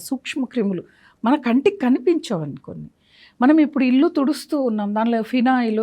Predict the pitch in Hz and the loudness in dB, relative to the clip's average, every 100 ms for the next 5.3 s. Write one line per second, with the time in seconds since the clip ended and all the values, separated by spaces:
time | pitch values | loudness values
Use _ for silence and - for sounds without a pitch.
0 | 220 285 370 359 262 262 - 220 185 165 | 0 0 0 2 0 0 -8 -8 -8 -12
1 | - _ _ _ _ _ 240 277 285 339 | -16 _ _ _ _ _ 0 0 0 -2
2 | 262 277 311 370 302 269 277 269 233 220 | -4 -6 -6 -4 0 -2 -2 -6 -4 -4
3 | 202 202 208 220 165 - - _ _ _ | -4 -6 -6 -6 -8 -10 -20 _ _ _
4 | _ 190 220 170 180 - 330 370 320 262 | _ -6 -4 -4 -4 -6 -2 0 0 -2
5 | 226 208 214 | -2 -4 -4